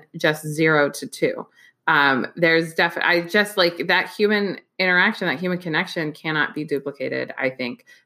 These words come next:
via digital means. It's not texting. It's not sending D Ms on Instagram. It is literally talking on the telephone or having a video chat conversation with someone. Eyeball to eyeball, voice to voice, something like that. That is a meaningful human connection. Humans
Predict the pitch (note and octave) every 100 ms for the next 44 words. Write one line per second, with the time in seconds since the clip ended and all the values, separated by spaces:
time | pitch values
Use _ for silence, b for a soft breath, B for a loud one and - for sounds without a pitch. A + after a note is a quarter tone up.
0 | - D#3 D3+ D3+ C3+ C3+ B2+ B2 - -
1 | - - - D#3 - - D#3 - - -
2 | - B B B D#3 - E3+ D3+ - -
3 | G3 G3+ G#3+ G3 E3+ D#3 F3 C#3+ D3+ D3+
4 | C#3+ B2+ B2 D3 D3+ D#3 E3 D#3+ E3+ E3+
5 | E3+ E3 D#3+ D#3+ D#3 C#3+ C3+ - F3 F3+
6 | F#3 F3 - D#3 D#3 D3+ D3+ - C#3+ D#3
7 | D#3 D3+ C#3+ - C#3 - C#3 C3+ C3+ C3
8 | C3 C3 B2+ B2 A#2+ - B B - E3
9 | F#3 G3 G3+ F3 E3+ E3+ D#3 D#3 D3+ F3
10 | F3 D#3 C3 B2+ - D3 D#3+ E3 D#3 D3
11 | C3 - B B - E3 E3+ D#3+ D3+ F3
12 | F#3 F#3 G3 F#3 F#3 F3+ F3+ F3 D#3+ F#3+
13 | G3 G3+ b b b A#3+ B3 C#4+ D#4+ D#4+